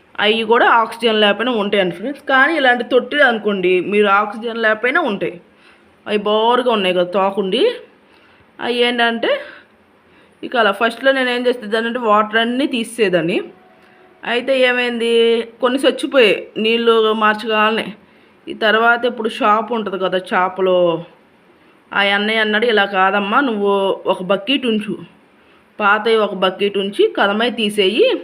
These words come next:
అప్పుడు నిల్వ ఉంటాయి, నిల్వవి కూడా వాటర్ ఉంటాయి కాబట్టి చక్కగా ఉంటాయి, లేకపోతే అలాగే చచ్చిపోతాయి" అన్నారు. అప్పటి నుంచి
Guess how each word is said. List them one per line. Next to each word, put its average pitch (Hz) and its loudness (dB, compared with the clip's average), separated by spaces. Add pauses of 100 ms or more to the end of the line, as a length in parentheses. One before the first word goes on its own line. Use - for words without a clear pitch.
(640)
అప్పుడు 240 -6
నిల్వ 233 2 (100)
ఉంటాయి, 240 4 (160)
నిల్వవి 233 4 (100)
కూడా 233 4 (120)
వాటర్ 208 2
ఉంటాయి 208 -4
కాబట్టి 202 -2 (100)
చక్కగా 208 -4 (120)
ఉంటాయి, 185 -4 (580)
లేకపోతే 220 0
అలాగే 202 0
చచ్చిపోతాయి" 202 -4
అన్నారు. 175 2
అప్పటి 196 -6
నుంచి 254 -2